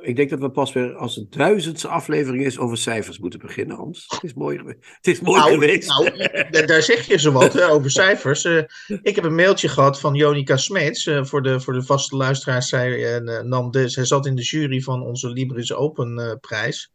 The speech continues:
Speaker 1: Ja.
Speaker 2: En, ehm, zij zei, "Zeg nou eens iets, eh, eh, over cijfers, eh, in jullie podcast." Want dan heb ik een aanleiding om in een van mijn columns, eh, de nieuwe contrabas, eh, te, te noemen.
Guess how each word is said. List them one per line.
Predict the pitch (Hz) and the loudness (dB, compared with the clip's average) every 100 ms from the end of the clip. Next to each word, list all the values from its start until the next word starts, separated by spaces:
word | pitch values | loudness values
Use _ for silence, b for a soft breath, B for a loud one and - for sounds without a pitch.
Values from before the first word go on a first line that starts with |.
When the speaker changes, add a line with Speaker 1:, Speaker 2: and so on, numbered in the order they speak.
| B | B
Speaker 1:
Ja. | 139 123 - - _ _ _ | -2 -2 -2 -20 _ _ _
Speaker 2:
En, | 165 156 156 | 0 2 4
ehm, | 147 143 139 127 - _ _ | 4 6 4 0 -8 _ _
zij | - - 214 | -6 4 4
zei, | 214 147 139 - | 6 4 2 -2
"Zeg | - 226 - | 0 0 2
nou | 208 202 | 0 2
eens | 190 | 0
iets, | 175 170 - | -2 -2 0
eh, | 160 160 131 151 147 | 4 4 6 4 4
eh, | - | 2
over | - 156 139 | 2 2 4
cijfers, | 135 - 285 - 131 - - | 2 2 0 0 0 0 -2
eh, | 131 139 - | 0 0 0
in | 143 | -2
jullie | 135 127 127 | 0 -2 0
podcast." | 127 127 151 190 | -2 -2 -2 -2
Want | 208 | -2
dan | 190 175 | -4 -2
heb | 185 | -2
ik | 190 | -2
een | 185 | -4
aanleiding | 165 196 190 180 180 180 B B B - | 0 2 4 2 2 -6 B B B -2
om | 175 170 | 0 0
in | 175 | 0
een | 180 | 0
van | 185 175 | 0 0
mijn | 170 | -2
columns, | 170 196 180 180 - | 2 2 2 0 0
eh, | 175 151 | 2 0
de | 170 | -4
nieuwe | 185 175 | -4 -4
contrabas, | 220 247 190 139 127 123 - | -2 -2 0 2 2 2 0
eh, | 120 | -2
te, | - 135 123 | -2 -2 0
te | 135 | 0
noemen. | 123 107 101 | -2 -6 -12